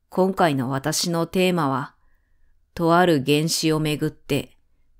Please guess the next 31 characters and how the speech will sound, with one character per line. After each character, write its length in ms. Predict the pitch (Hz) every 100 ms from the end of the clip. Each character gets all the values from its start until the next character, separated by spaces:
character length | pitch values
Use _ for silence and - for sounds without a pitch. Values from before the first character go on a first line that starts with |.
| -
根 220 | 202 202
拠 160 | 196 165
の 160 | 143 135
な 160 | 156
い 100 | 143
下 320 | - - 160
地 220 | 156 160 160
を 160 | 151
折 160 | 156 165
ろ 320 | 156 - _
う 0 | _ _ _
と 160 | - 170
い 80 | 175
う 80 |
と 160 | 170 175
こ 140 | 185
ろ 120 | 185 175
に 160 | 123
あ 100 | 139
る。 140 | 127 131 - _ _ _ _ _ _ _ _ _ _ _ _ _ _ _ _ _ _ _ _
主 220 | - -
軸 320 | 151 160 - 165
は 180 | 160
贖 380 | 165 - 143 170
罪 280 | 165 170 170
と 140 | 170
悔 320 | 165 175 165 165
恨 240 | 170 160
で 140 | 156
あ 120 | 156 151
り 300 | 117 147